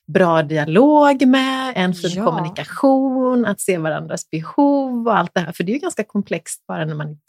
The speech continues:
Speaker 1: två. Så att
Speaker 2: Eh,
Speaker 1: jag är lite så här
Speaker 2: ja.
Speaker 1: nyfiken på hur de liksom får ihop det här. För det bygger just liksom på kärlek, att kärlek kan se olika ut och man
Speaker 2: Mm.
Speaker 1: kan ha flera stycken. Så att det är ju liksom inte så här relaterat till, till sex som kanske många tänker, utan det är ju liksom så,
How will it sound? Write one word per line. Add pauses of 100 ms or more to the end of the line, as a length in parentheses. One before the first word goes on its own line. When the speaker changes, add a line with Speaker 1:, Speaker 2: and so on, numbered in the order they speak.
Speaker 1:
två. (720)
Så
att
Speaker 2:
Eh,
Speaker 1:
jag
är
lite
så
här
Speaker 2:
ja.
Speaker 1:
nyfiken
på
hur
de
liksom
får
ihop (120)
det
här.
För
det
bygger
just
liksom
på (300)
kärlek,
att
kärlek
kan
se
olika
ut
och
man
Speaker 2:
Mm.
Speaker 1:
kan
ha
flera (420)
stycken.
Så
att
det
är
ju
liksom
inte
så
här
relaterat
till,
till
sex
som
kanske
många
tänker,
utan
det
är
ju
liksom
så,